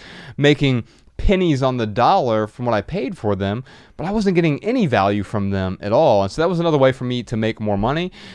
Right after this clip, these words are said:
But ultimately, the best pay raise I ever gave myself was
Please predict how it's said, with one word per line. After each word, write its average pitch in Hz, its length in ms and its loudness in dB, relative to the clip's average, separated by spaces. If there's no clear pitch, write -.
But 147 120 0
ultimately, 139 580 2
the 123 140 -6
best 165 260 2
pay 165 200 2
raise 156 260 2
I 143 60 4
ever 131 120 0
gave 151 220 -4
myself 120 480 0
was 113 160 -2